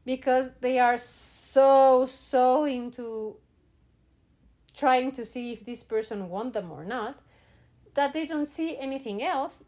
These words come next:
than the game, you know? And that's not even a relationship, because this person is not telling you that they want to be with you or they like you or whatever. They are just having fun with you, and you are actually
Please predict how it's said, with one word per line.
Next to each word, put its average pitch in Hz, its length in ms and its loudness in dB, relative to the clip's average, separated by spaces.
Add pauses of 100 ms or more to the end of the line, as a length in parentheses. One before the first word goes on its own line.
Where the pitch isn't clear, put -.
than 254 340 -4 (260)
the 220 140 -4
game, 220 520 -6 (160)
you 185 140 -12
know? 196 340 -12 (580)
And 254 340 -4 (880)
that's 349 240 -2
not 339 220 -4
even 320 220 -6
a 311 80 -4
relationship, 302 880 -6
because 269 240 -10
this 311 160 -8
person 320 340 -6
is 285 80 -6
not 285 200 -8
telling 320 260 -6
you 262 100 -4
that 247 200 -4
they 254 100 -8
want 233 240 -10
to 226 80 -14
be 226 220 -8
with 302 220 -8
you 262 200 -6
or 220 160 -4
they 196 480 -12
like 233 480 -2
you 285 240 -4
or 226 220 -4
whatever. 233 440 -6
They 247 180 -6
are 247 120 -4
just 302 280 -8
having 247 300 -4
fun 233 280 -10
with 202 160 -8
you, 180 160 -12
and 202 280 -8
you 254 120 -4
are 226 240 -2
actually 220 580 -10